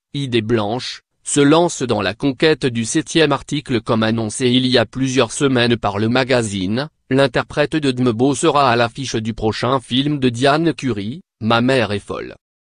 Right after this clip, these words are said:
Un long métrage dans lequel il interprète le fils d'une cinquantenaire incarné par Fanny Ardant qui décide de se lancer dans un go fast.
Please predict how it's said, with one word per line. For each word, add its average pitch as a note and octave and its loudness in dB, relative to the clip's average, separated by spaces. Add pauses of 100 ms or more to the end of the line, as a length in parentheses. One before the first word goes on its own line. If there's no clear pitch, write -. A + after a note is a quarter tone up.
Un C3+ 4
long C#3 4
métrage B2+ 2
dans B2+ 4
lequel C3 2
il C3 4
interprète D3 2
le B2 2
fils - -8
d'une B2 0
cinquantenaire C#3 0
incarné C3+ 2
par A#2 -2
Fanny C3+ 2
Ardant B2 0
qui C3 -6
décide C3 -2
de G2 -6
se G#2 -4
lancer B2 0
dans B2+ 0
un A#2 -2
go G2 -2
fast. - -6